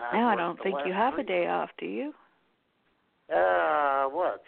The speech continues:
Speaker 1: Friday?
Speaker 2: Oh, that's right. I thought you had to go in for a couple hours in the morning. Am I m-,
Speaker 1: Uh,
Speaker 2: mistaken?
Speaker 1: oh, I did. Didn't, yes,
Speaker 2: Yeah.
Speaker 1: I did. Now that you mention it, yeah, that's right. So no, I don't have any days off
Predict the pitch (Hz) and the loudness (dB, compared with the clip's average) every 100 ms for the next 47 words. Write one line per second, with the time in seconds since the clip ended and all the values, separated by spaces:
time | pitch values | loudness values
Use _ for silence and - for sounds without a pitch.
0 | - 113 180 240 180 233 - _ _ _ | -8 -4 -2 0 0 -2 -8 _ _ _
1 | _ _ _ _ _ _ - - 226 - | _ _ _ _ _ _ -20 -16 -14 -16
2 | - _ - 190 180 165 160 - 170 156 | -18 _ 0 2 2 0 -6 -10 -10 -8
3 | - 185 196 165 160 - - 165 170 - | -6 -4 -6 -6 -8 -8 -8 -6 -6 -8
4 | 170 - 156 160 160 170 170 170 175 175 | -10 -10 -10 -8 -8 -10 -14 -12 -10 -10
5 | 90 85 - _ _ _ _ _ _ - | -12 -16 -20 _ _ _ _ _ _ -10
6 | - 170 170 - _ - - - 170 - | -4 -2 -4 -10 _ -16 -8 -6 -6 0
7 | - 285 294 285 247 202 143 131 147 233 | 2 4 2 0 0 0 0 -2 -2 -2
8 | 285 151 - - 214 214 - 143 202 - | 0 -2 -4 -6 -6 -6 -8 -2 -2 0
9 | 220 240 233 277 262 - 123 123 127 - | -2 0 0 -4 -4 -6 -6 -6 -6 -8
10 | 156 120 120 _ - 170 226 - _ 269 | -10 -10 -14 _ -10 -6 -8 -10 _ -10
11 | 269 180 101 - _ _ - 214 - 226 | -8 -8 -10 -20 _ _ -12 -12 -12 -14
12 | 190 - _ _ _ _ _ _ _ _ | -14 -18 _ _ _ _ _ _ _ _
13 | _ - 208 226 131 98 - 165 196 180 | _ -8 -4 -2 -2 -6 -8 -6 -4 -4
14 | 170 156 123 104 101 98 95 95 | -4 -6 -6 -6 -6 -6 -6 -10